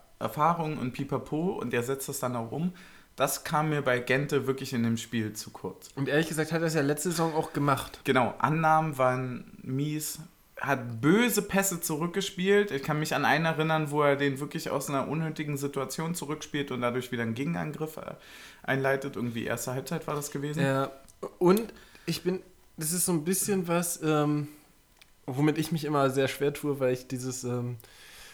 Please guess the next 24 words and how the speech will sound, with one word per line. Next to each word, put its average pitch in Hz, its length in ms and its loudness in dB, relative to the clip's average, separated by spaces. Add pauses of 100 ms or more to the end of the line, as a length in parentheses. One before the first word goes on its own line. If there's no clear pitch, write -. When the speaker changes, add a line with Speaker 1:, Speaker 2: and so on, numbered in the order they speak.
(680)
Speaker 2:
Schnelligkeitsding 156 1500 2
wirklich 156 320 0
sehr 135 380 4
präsent 135 600 0
habe, 123 240 2
so 127 140 -4
immer 139 140 0
in 135 120 0
dem, 139 260 0
wie 139 120 0
ich - 220 -6
Speaker 1:
Weil - 300 -6
Speaker 2:
Sachen 123 220 4
Speaker 1:
du 120 40 4
eine 110 80 0
Speaker 2:
durch- 139 100 -2
Speaker 1:
Premier 139 220 4
League 101 200 -2
Maus 98 280 -4
bist. - 340 -6 (360)
Speaker 2:
Ja, 156 320 6
vielleicht, 170 400 2 (200)
aber 156 160 4
so, 160 300 4